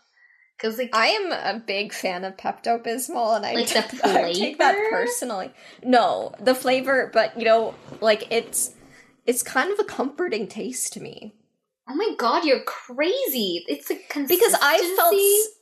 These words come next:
Speaker 2: yeah, I don't know. I just get tummy aches all the time, and so I, I feel like it's like, <laughs> it's like a close friend of mine. <laughs> I always have emergency Pepto in my wallet.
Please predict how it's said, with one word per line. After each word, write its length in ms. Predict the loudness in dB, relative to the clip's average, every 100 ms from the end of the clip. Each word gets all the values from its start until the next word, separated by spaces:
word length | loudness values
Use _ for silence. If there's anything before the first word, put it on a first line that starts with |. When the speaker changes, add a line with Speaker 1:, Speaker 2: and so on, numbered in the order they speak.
| _ _ -2
Speaker 2:
yeah, 340 | 2 2 0 0
I 160 | 2
don't 140 | 2 4
know. 140 | 4 6
I 140 | 4
just 260 | 0 -2 -2
get 200 | -2 -4
tummy 360 | -4 -4 -2 -6
aches 180 | -6 -6
all 140 | -6
the 100 | -8
time, 340 | -10 -10 -8 -8
and 160 | -10
so 200 | -8 -4
I, 300 | -4 -4 -8 _ _ _ _ _ _
I 140 | -6 -4
feel 160 | -4
like 160 | -4 -4
it's 180 | -6 -6
like, 160 | -6 -6 -8 -10
<laughs> 180 | -18 -14
it's 200 | -10 -8
like 140 | -8
a 80 | -12 -8
close 300 | -6 -6 -6
friend 300 | -10 -10 -10
of 80 | -12 -10
mine. 100 | -10 -10 -16 _ _ _
<laughs> 480 | _ _ -20 -20 -6
I 120 | 0
always 320 | 0 2 2 2
have 160 | 0
emergency 760 | 0 -2 -4 -4 -6 -8 -8 -10
Pepto 520 | -8 -10 -8 -8 -8
in 80 | -8
my 100 | -12
wallet. 580 | -10 -8 -6 -8 -12